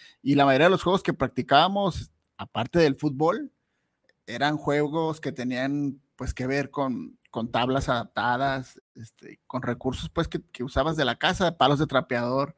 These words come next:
que cortabas y jugabas changáis, hacías un agujero en el, en el, en el, en la tierra y,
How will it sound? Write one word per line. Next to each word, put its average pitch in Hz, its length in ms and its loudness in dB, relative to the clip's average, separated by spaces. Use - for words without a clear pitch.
que 117 180 -2
cortabas 127 580 6
y 127 120 2
jugabas 123 440 -2
changáis, 113 720 -2
hacías 117 300 -12
un - 100 -4
agujero 123 460 -2
en 120 120 -2
el, - 200 -10
en 117 160 -8
el, 76 480 -10
en 117 180 -8
el, 107 400 -10
en 123 120 -6
la 120 100 -2
tierra 139 420 -2
y, - 260 -8